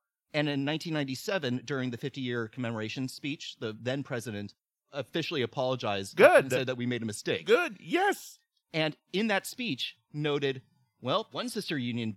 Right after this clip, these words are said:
Speaker 1: did it correctly and stood behind their actors, and that was Actors Equity.
Speaker 2: Oh.
Speaker 1: They did not, uh, turn anyone over.
Speaker 2: Good.
Speaker 1: Yeah.
Speaker 2: Theater.
Speaker 1: <laughs> Oh, and fun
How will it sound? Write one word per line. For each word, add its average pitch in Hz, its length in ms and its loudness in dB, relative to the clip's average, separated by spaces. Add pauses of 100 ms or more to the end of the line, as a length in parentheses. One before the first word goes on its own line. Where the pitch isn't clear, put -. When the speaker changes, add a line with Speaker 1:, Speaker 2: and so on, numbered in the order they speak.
Speaker 1:
did 117 160 -4
it 110 60 -10
correctly 117 320 -6
and 110 80 -6
stood 117 200 -6
behind 110 280 -6
their 104 100 -6
actors, 226 400 -8
and 113 140 -6
that 175 100 -4
was 135 220 -4
Actors 135 280 -4
Equity. - 400 -8 (200)
Speaker 2:
Oh. 110 420 0
Speaker 1:
They 127 500 0
did 113 140 -6
not, 139 420 -4 (120)
uh, 104 220 -4
turn 101 380 -10
anyone 92 360 -10
over. 87 180 -16
Speaker 2:
Good. 117 300 -2 (420)
Speaker 1:
Yeah. 135 200 -6 (240)
Speaker 2:
Theater. 110 420 0 (540)
Speaker 1:
<laughs> - 20 4 (1000)
Oh, 135 260 2 (120)
and 139 240 0 (260)
fun 156 240 0